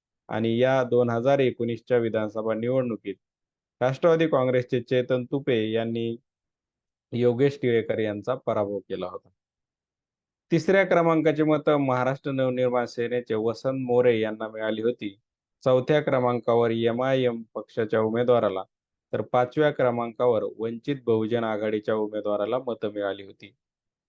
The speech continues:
आता येणाऱ्या दोन हजार चोवीसच्या ऑक्टोबरमध्ये होणाऱ्या विधानसभा निवडणुकीत राष्ट्रवादी काँग्रेस पक्ष विभागला गेला असल्या कारणाने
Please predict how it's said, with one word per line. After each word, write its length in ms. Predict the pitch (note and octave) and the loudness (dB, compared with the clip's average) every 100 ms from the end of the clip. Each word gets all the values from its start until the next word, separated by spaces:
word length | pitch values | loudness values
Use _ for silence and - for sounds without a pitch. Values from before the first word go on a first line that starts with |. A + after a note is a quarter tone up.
| _ - | _ -4
आता 140 | C3 | 2
येणाऱ्या 520 | D#3 D#3+ E3+ F#3 F#3 | 4 6 6 4 6
दोन 240 | F3 D#3+ D3+ | 6 4 4
हजार 280 | D3 D#3 D3+ | 6 4 2
चोवीसच्या 540 | D3 C#3+ D#3 - B2+ | 2 0 0 2 2
ऑक्टोबरमध्ये 960 | A2+ - - C3+ C#3 C#3+ C#3 - B2 B2 | 2 0 -4 0 0 0 -2 -6 0 0
होणाऱ्या 500 | A2+ A#2 B2+ A#2+ G2 G#2+ | 0 -4 -2 -2 -4 -6
विधानसभा 560 | A2 A#2+ A#2 C3 C3+ | -4 -4 -4 -2 -2
निवडणुकीत 600 | C3 A#2 A2+ A#2 A#2+ G#2+ F#2+ _ _ _ _ _ _ _ - | -2 -2 -2 -2 -6 -10 -12 _ _ _ _ _ _ _ -2
राष्ट्रवादी 600 | C3+ D3 - F3+ F#3+ F3+ | 0 0 0 2 2 2
काँग्रेस 480 | E3+ D3+ D3 D3+ D3+ | 2 2 2 0 -2
पक्ष 280 | D3 - | -8 -4
विभागला 600 | C3+ C3 C3 B2+ C3 C#3+ | -2 -2 2 2 2 2
गेला 340 | C#3+ B2+ B2 B2 | 2 0 2 2
असल्या 280 | A#2+ B2 A#2 | 0 -4 -6
कारणाने 560 | A2+ A2+ A#2+ C3 G#2 | -4 -4 -4 -6 -8